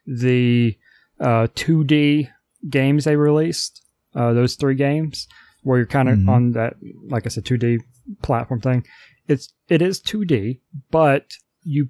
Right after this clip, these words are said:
Speaker 1: pick your actions. It's not, uh, it's not real time. It's, you know, essentially turn-based, if you will. Um,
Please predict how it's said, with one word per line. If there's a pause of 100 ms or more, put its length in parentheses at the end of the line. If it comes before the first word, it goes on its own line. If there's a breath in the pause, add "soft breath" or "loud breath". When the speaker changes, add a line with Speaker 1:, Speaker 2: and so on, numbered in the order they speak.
Speaker 1:
pick (360)
your
actions.
It's
not, (300)
uh, (480)
it's
not
real
time. (260)
It's,
you
know, (400)
essentially
turn-based,
if
you
will. (400 soft breath)
Um,